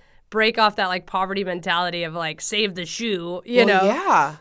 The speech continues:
Speaker 1: And actually
Speaker 2: 'Cause how much do they cost? They're, like, over two hundred dollars?
Speaker 1: They're, like, two hundred and eighty-five dollars.
Speaker 2: Yeah, yeah.
Speaker 1: So I was like, "You can't just take those out on a random Tuesday."
Speaker 2: And you're not supposed, for super shoes, like, you're s-, how many miles typically you p-, supposed to put on
Speaker 1: So
Speaker 2: those?
Speaker 1: that was a big thing that we learned, that that's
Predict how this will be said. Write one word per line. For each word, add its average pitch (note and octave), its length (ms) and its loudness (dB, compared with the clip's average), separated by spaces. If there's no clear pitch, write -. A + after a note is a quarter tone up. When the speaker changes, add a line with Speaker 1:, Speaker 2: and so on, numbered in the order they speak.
Speaker 1:
And A3 260 2
actually G3+ 420 -2
Speaker 2:
'Cause B3 80 2
how C#4+ 120 8
much C#4+ 180 6
do C4 60 -6
they A3 100 2
cost? C#3 380 -4
They're, F#3+ 80 -4
like, G3 160 -2
over F#3+ 220 -4
two G3 100 -6
hundred G3 160 -4
dollars? G3+ 200 -2
Speaker 1:
They're, C4+ 80 2
like, C#4+ 120 0
two - 140 -8
hundred B3 160 0
and - 20 -2
eighty-five A3+ 340 -6
dollars. C#3+ 320 -4
Speaker 2:
Yeah, - 200 -10
yeah. - 40 -18
Speaker 1:
So B3+ 140 -4
I B3 60 2
was A#3 140 -2
like, A3 320 -2
"You A3 100 -14
can't C#4 220 -12
just F3+ 200 -10
take E3+ 180 -14
those D#3+ 180 -12
out E3+ 160 -4
on D3+ 80 -6
a C#3+ 60 -14
random D3+ 340 -2
Tuesday." - 180 -8
Speaker 2:
And A3+ 40 2
you're B3+ 100 4
not C#4 200 8
supposed, - 420 -4
for A#3 100 -2
super C#4+ 360 -4
shoes, F3+ 320 -4
like, E3 200 -6
you're F#3+ 180 -4
s-, G3 100 -8
how G#3 180 0
many G3+ 180 0
miles F3 640 -2
typically D#3 340 -10
you C#3+ 100 -10
p-, - 140 -18
supposed D#3+ 260 -10
to - 40 -20
put D3+ 80 -8
on C#3+ 80 -6
Speaker 1:
So B3+ 120 -2
Speaker 2:
those? A3 140 0
Speaker 1:
that F#4 60 4
was G4+ 200 -2
a G#3 80 0
big E3+ 340 -4
thing G3 280 -2
that E3+ 140 -6
we F#3 160 -6
learned, F3 360 -4
that D#3+ 120 -14
that's E3+ 360 -10